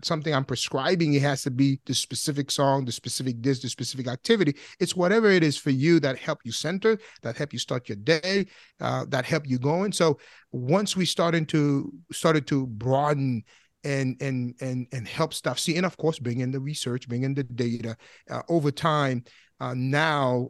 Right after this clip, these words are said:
you know, some of the staff who used to push <laughs> back on now having dialogue of how themselves, their own routine, um, you know, sharing their own routine in the morning before getting to work, and, and, and what is it that they do to,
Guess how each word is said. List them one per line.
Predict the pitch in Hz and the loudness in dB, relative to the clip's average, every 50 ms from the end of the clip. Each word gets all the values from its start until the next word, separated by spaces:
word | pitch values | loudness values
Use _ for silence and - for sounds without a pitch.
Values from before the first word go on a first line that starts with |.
| - | -8
you | - 151 139 135 127 | -10 -8 -6 -4 -4
know, | 127 117 113 113 113 127 | -4 -4 -4 -6 -8 -8
some | - - - 165 | -6 -2 0 0
of | 165 151 | 2 2
the | 139 | 2
staff | 131 - - - 135 127 - | 0 0 2 2 0 0 0
who | - | 0
used | 139 131 120 120 - | 0 0 0 -2 -4
to | - - - | -8 -12 -12
push | - - - - 196 185 - - | -14 -12 -8 -8 -6 -6 -8 -8
<laughs> | 143 135 | -6 -6
back | 120 110 135 127 - | -4 -2 -2 -2 0
on | 135 127 120 | 0 0 0
now | 127 127 123 117 | 0 0 0 -2
having | 110 120 131 131 127 123 120 110 | -2 -2 -2 -2 -2 -2 -2 -2
dialogue | 123 123 123 123 120 117 117 113 107 | -2 0 0 0 0 0 -2 -4 -4
of | 110 107 - - - _ | -8 -10 -12 -18 -20 _
how | - - 151 147 143 | -4 -2 -2 0 0
themselves, | 135 127 113 113 - 170 165 151 135 120 | 0 -2 -4 -2 0 2 2 4 2 2
their | 139 127 | 0 0
own | 127 151 190 196 165 | 2 2 2 2 4
routine, | 143 139 127 - - 143 123 123 120 113 - - - - - - _ _ - | 2 2 0 0 0 -2 0 0 0 -2 -4 -6 -14 -20 -20 -20 _ _ -8
um, | - 117 117 113 107 98 101 107 123 127 - _ _ _ _ _ _ _ | -6 -6 -6 -6 -6 -8 -8 -8 -10 -12 -14 _ _ _ _ _ _ _
you | 151 151 | -2 0
know, | 143 131 127 | 2 2 2
sharing | 120 - - 190 185 175 165 151 | 4 4 6 6 6 6 6 6
their | 147 151 | 4 4
own | 151 151 151 | 4 2 2
routine | 147 143 135 - - 143 131 | 2 0 -2 -2 -4 -4 -2
in | 127 | -2
the | 123 123 | -2 0
morning | 123 131 135 135 135 135 131 123 | 2 2 2 4 4 2 2 0
before | 120 113 - 123 | 0 -2 -2 -2
getting | 117 120 120 117 113 | -2 -2 -2 -2 -2
to | 110 127 | -2 0
work, | 123 156 196 208 190 156 - | 2 2 4 4 2 2 0
and, | 147 131 127 123 - - - - _ _ | 0 -2 -2 -4 -8 -14 -20 -20 _ _
and, | - 139 131 127 - | -6 -4 -4 -2 -2
and | 135 131 131 | -2 2 4
what | 139 143 | 6 6
is | 143 131 127 | 6 4 2
it | 135 117 | 0 0
that | 127 117 117 | 0 0 0
they | 123 117 117 | 0 -2 -2
do | 107 107 107 123 135 131 131 127 123 123 | -2 0 2 4 6 6 6 4 2 0
to, | 123 - - 131 120 120 120 120 120 | -2 -4 -2 -2 0 0 -2 -4 -6